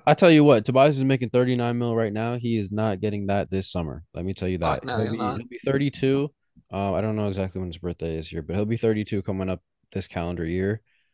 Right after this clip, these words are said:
Speaker 1: Um, I say, you see, it depends because the, the, the Sixers have maintained all this flexibility. Like, they have Embiid, and then the maxi cap hold is, like, the only thing on their books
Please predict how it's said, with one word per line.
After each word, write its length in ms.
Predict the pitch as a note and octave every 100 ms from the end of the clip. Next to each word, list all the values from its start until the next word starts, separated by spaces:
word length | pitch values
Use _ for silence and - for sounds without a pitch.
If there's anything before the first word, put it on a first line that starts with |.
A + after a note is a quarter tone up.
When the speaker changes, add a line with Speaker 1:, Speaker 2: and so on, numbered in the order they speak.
| _ _
Speaker 1:
Um, 280 | F#2 F#2+ F2+
I 160 | A#2 E3
say, 480 | - E3 D#3 C#3+ - _ _ _ _ _ _ _ _ _ _ _ _ _ _ -
you 80 | -
see, 140 | E3
it 60 | E3
depends 520 | F3 D#3+ C3+ D2+ -
because 360 | G#2+ C3+ A#2 G#2
the, 240 | F#2 F2 - _ _ _ _ _
the, 320 | C3+ B2+ A#2
the 120 | F2+ A#2+
Sixers 400 | D3 C#3 D3+ C#3+
have 280 | B2+ A#2+ G#2+
maintained 540 | A#2 A#2+ A#2 A#2 A2+
all 180 | - A2
this 140 | A2
flexibility. 680 | G#2+ G#2+ F#2+ G2 G#2+ A#2 A#2+
Like, 220 | G2 F2+ - _ _ _
they 80 | A2
have 260 | A2+ G#2+ G2+
Embiid, 520 | A2+ A2 A2+ C3 B2+
and 140 | A2 A#2
then 100 | G#2
the 60 |
maxi 340 | G2+ G#2+ - G2
cap 240 | G2 G2+
hold 220 | A#2 A2+
is, 80 | G2
like, 140 | F#2+
the 120 | F#2 - -
only 260 | G2+ G#2+
thing 200 | G2 G2+
on 100 | G2+
their 120 | G2
books 420 | E2+ F#2+ A2+ -